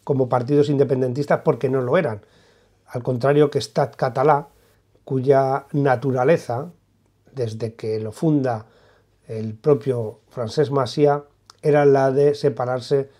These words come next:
del resto de España. Ya conocen todos estos detalles porque lo hemos comentado en estos vídeos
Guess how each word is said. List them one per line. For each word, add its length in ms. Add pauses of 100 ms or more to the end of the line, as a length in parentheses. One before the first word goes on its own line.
(260)
del 260
resto 360
de 100
España. 400 (340)
Ya 120
conocen 320
todos 260
estos 260
detalles 400
porque 260
lo 140
hemos 220
comentado 440
en 80
estos 220
vídeos 340